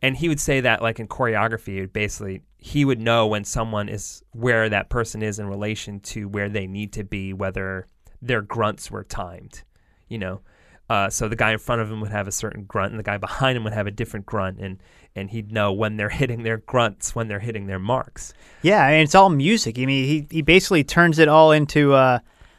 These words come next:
Speaker 2: uh, like, a human Rube Goldberg machine.
Speaker 1: Yeah. Um, and the other difference is,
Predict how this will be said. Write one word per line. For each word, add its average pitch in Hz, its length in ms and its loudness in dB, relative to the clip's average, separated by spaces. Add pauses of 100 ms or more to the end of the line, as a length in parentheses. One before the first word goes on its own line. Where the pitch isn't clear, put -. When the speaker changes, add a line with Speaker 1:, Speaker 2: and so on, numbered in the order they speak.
(160)
Speaker 2:
uh, 120 280 2 (100)
like, 139 120 -4
a 120 60 -4
human 175 360 2
Rube 143 340 4
Goldberg 131 480 4
machine. 104 500 -8
Speaker 1:
Yeah. 123 380 -2 (720)
Um, 120 360 4 (760)
and 190 120 4
the 196 120 6
other 240 220 4
difference 156 500 0
is, 139 200 -2